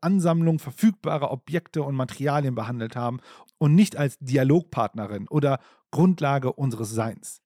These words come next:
Die Lektion daraus wäre natürlich, dass wir mit unserem entgleisten, perversen Lebensweise Schluss machen und beginnen müssen, als Teil der Natur zu leben, indem wir uns ihren Rhythmen anpassen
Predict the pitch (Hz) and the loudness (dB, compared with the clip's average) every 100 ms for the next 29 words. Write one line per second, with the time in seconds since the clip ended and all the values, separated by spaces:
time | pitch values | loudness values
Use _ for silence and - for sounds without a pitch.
0 | - 156 160 - 180 233 214 160 147 151 | 0 2 2 -2 0 2 4 4 2 0
1 | 147 131 113 - 190 87 - - _ _ | -2 -2 -4 -2 -2 -2 -10 -20 _ _
2 | - 139 - 156 151 - 160 143 139 123 | -4 -2 2 2 2 2 0 2 0 -2
3 | _ 143 143 - 139 185 160 - 113 - | _ -4 -4 -2 0 2 0 -4 -8 -2
4 | 143 151 196 180 160 175 202 147 113 104 | 0 2 2 2 4 4 2 0 -4 -6
5 | 104 - - 180 220 135 104 - 101 _ | -10 -12 0 2 2 -2 -8 -8 -14 _
6 | - 160 135 143 151 240 165 110 - 113 | -2 0 2 0 2 2 2 -2 -6 -12
7 | _ _ - 135 - - 170 214 214 170 | _ _ -4 -2 -2 -4 0 2 2 0
8 | 147 185 175 - 101 95 90 - _ _ | 0 2 2 2 -8 -8 -12 -16 _ _
9 | - 143 190 196 175 165 - 165 151 - | -4 0 2 4 2 0 0 0 0 -2
10 | _ _ _ - 214 190 180 - 160 180 | _ _ _ -2 0 2 0 2 -2 -2
11 | 156 143 156 | -4 -4 -4